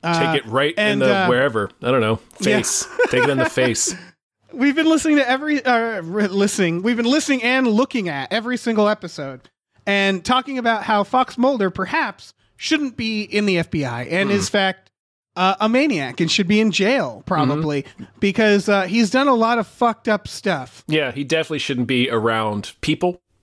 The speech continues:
Speaker 2: Um,
Speaker 1: Yep.
Speaker 2: it's, uh, alarming that he's walking among us in polite society. Um,
Speaker 1: Yep.
Speaker 2: he should be identified and trapped at once.
Speaker 1: Yep. And, um, we, we've hit an interesting moment here.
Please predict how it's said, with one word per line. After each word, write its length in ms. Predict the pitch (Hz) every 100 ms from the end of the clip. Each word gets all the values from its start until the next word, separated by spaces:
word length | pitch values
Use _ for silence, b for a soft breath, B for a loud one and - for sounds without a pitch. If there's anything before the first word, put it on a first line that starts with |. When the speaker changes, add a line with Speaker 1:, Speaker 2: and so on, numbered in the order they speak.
| _
Speaker 2:
Um, 380 | - 120 113 107
Speaker 1:
Yep. 220 | 226 240 - _ _ _ _ _ _ _
Speaker 2:
it's, 340 | - 123 - 165
uh, 300 | 151 123 117
alarming 560 | 135 127 131 135 135 127
that 140 | 113
he's 280 | 123 120 -
walking 380 | 123 120 127 117
among 260 | 110 117
us 220 | 123 123
in 80 | 117
polite 320 | 113 117 110
society. 560 | - 110 127 135 165 170 _ _ _ _ _
Um, 200 | 139 139 139 131 123
Speaker 1:
Yep. 60 | 117
Speaker 2:
he 60 | 131
should 180 | 147
be 120 | 123 135
identified 640 | 127 143 143 139 135 131
and 140 | 117
trapped 520 | 110 123 113 - - - _ -
at 140 | 110
once. 440 | 104 90 - - - _ _ _ _ _
Speaker 1:
Yep. 220 | 196 262 _ _ _ _ _
And, 300 | 220 233 226
um, 400 | 226 220 208 190 _ _ _ _ _ _
we, 220 | 240 302 277
we've 180 | 320 285
hit 160 | 294
an 160 | 269 220
interesting 540 | 233 233 226 240 226
moment 340 | 247 262 151 -
here. 320 | 156 110